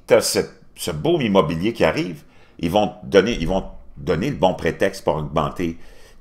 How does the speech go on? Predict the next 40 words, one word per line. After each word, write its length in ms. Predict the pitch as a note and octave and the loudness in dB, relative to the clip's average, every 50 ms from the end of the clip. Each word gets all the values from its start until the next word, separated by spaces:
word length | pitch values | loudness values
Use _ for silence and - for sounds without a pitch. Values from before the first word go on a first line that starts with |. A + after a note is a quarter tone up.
| - | -6
tes 180 | - F#2 D#2+ - | -2 -2 -2 2
taxes 260 | - G#2 G2 - - | 2 2 2 2 -2
municipales 520 | F2+ F2+ E2 - - - - A2 A2+ A2 - | -4 -4 -2 -2 -2 2 2 2 2 2 -2
qui 100 | - G2 | -4 0
vont 240 | F2 F2 D#2+ D2+ | 0 2 2 2
juste 300 | D2 D2 - C#3 - - | 0 -2 -4 -6 0 2
augmenter 420 | G#2+ F2+ E2 F2+ F2 D#2+ D2 - C3+ | 2 2 2 0 -2 -2 -4 -4 -6
de 100 | B2+ G#2 | -6 -4
façon 380 | - F#2+ F2 - - A2 A2+ | -4 -4 -4 -4 -6 -8 -8
naturelle 600 | G#2+ A#2+ D3+ D3 - G#3 - D2 - A2 C#3+ D#3 D3+ | -8 -8 -10 -8 -8 -8 -4 -2 -2 -2 -2 -4 -6
parce 180 | - F2+ - | -6 -8 -6
que 200 | - - A2 A#2 - - - - - - - - | -8 -8 -10 -10 -12 -16 -20 -20 -20 -20 -6 0
ta 120 | - F#2+ | 0 2
valeur 340 | E2+ F2 D#2+ D#2+ F#2 G#2+ G#2 | 4 4 4 4 2 2 0
de 80 | F2+ | 0
maison 480 | D#2 D#2 D2+ C#2+ C2 - G#2+ C3 C#2+ - - | -2 -2 -2 -4 -6 -6 -8 -8 -8 -4 0
a 220 | F2 F2 - - | 2 2 4 2
augmenté. 540 | F2 E2 D#2 D2+ D2 D2 D2 - - - - - - - - - - - - | 0 0 0 -4 -6 -6 -6 -8 -12 -14 -14 -18 -20 -20 -20 -20 -20 -20 -18
Tu 120 | - - | -12 -8
comprends ? 400 | - D#2+ D2 D2 F#2 A#2 C#3+ D#3+ - - - - - - - - - - - | -6 -6 -6 -8 -10 -12 -12 -14 -16 -20 -20 -20 -20 -20 -20 -20 -12 2 2
Donc, 120 | A2+ - | 2 4
c'est 140 | - - - | 4 4 4
pas 80 | - D3+ | 4 6
comme 160 | D3 C3+ G2 | 6 6 6
si 120 | F#2+ A#2+ | 6 4
on 80 | G#2 F2+ | 2 4
vient 160 | E2+ F#2 F2 | 2 2 2
de 60 | D#2 | 6
dire, « 140 | E2+ A#2 F#2+ - - - - | 6 4 4 4 -2 -10 4
On 160 | - E2+ G#2 - | 6 8 8 8
te 100 | - A2 | 6 4
met 80 | B2 | 2
une 120 | A2+ - - | 2 4 4
taxe 240 | C3+ A#2+ - - | 4 4 4 4
additionnelle. » 520 | A2+ F#2 D#2 - - F#2+ E2 F2 B2+ C#3 G2+ | 2 0 0 0 0 0 2 4 4 4 6
Le 80 | E2 F2 | 4 4
monde 200 | D3+ F3 D#3+ G#2 | 4 0 2 2
le 100 | F#2+ E2+ | 2 2
prendrait 380 | - F2+ F2+ D#2+ D2 C#2 C2+ | 4 0 0 0 0 -2 -2
pas. 220 | - E2+ D2 A1 | -2 -2 -2 -2